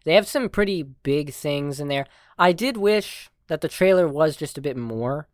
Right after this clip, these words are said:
Um, I was excited to see it. I, I, it's, it's almost like this was a tease. It really was. If they didn't already tease us,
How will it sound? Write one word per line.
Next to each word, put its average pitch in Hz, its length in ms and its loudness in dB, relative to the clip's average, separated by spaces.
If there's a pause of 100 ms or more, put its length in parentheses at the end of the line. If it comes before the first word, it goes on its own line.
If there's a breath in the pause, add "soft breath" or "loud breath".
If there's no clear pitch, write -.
(160)
Um, 139 240 4
I 156 80 6
was 220 100 2
excited 247 640 2 (240)
to 175 80 -4
see 196 280 2
it. 196 200 2 (220)
I, 160 140 8
I, 160 120 10 (140)
it's, 180 240 6
it's 190 160 0
almost 240 280 2
like 214 180 6
this 170 340 0
was 190 400 4 (180)
a 147 140 2 (100)
tease. 127 680 -4
It 151 100 -4
really 180 280 2
was. 147 560 0
If 156 160 0
they 185 120 4
didn't 233 160 -2
already 165 400 2
tease 139 380 -4
us, 185 320 0